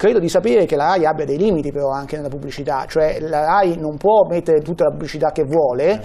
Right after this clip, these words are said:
Speaker 2: certo.
Speaker 1: e probabilmente se avesse questa, non avesse questo limite,
Speaker 2: Eh,
Speaker 1: mm, credo che, insomma,
Speaker 2: probabilmente
Speaker 1: dal
Speaker 2: le,
Speaker 1: momento che la rai comunque
Speaker 2: le
Speaker 1: continua a essere la più
Speaker 2: pubblicità,
Speaker 1: vista di tutte,
Speaker 2: eh.
Speaker 1: probabilmente avrebbe una pubblicità che farebbe concorrenza a quella di Mediaset.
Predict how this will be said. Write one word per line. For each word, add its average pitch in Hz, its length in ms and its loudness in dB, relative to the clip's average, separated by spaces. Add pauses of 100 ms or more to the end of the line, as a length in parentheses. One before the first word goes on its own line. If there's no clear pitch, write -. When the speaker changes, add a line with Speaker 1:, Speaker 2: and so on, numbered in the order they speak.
(180)
Speaker 2:
certo. - 160 -12
Speaker 1:
e 165 240 2
probabilmente 170 760 0
se 180 320 0
avesse 170 460 2
questa, 160 400 0
non 156 160 -4
avesse 175 260 2
questo 151 240 0
limite, 165 400 2
Speaker 2:
Eh, 117 180 -6
Speaker 1:
mm, 151 140 -6
credo 165 360 2
che, 156 100 -2
insomma, 170 180 2
Speaker 2:
probabilmente - 460 0
Speaker 1:
dal 180 100 2
Speaker 2:
le, 180 60 0
Speaker 1:
momento 208 260 2
che 180 120 2
la 175 100 4
rai 208 240 4
comunque 202 340 2
Speaker 2:
le 165 80 4
Speaker 1:
continua 175 240 2
a 190 40 6
essere 196 200 4
la 175 80 2
più 208 140 2
Speaker 2:
pubblicità, 190 340 2
Speaker 1:
vista 156 100 0
di - 20 0
tutte, 147 400 0
Speaker 2:
eh. - 60 -4 (320)
Speaker 1:
probabilmente 180 600 2
avrebbe 180 320 2
una 165 140 0
pubblicità 165 580 0
che 160 140 0
farebbe 165 500 2
concorrenza 165 600 2
a - 20 4
quella 165 180 2
di 160 80 -2
Mediaset. 151 340 -2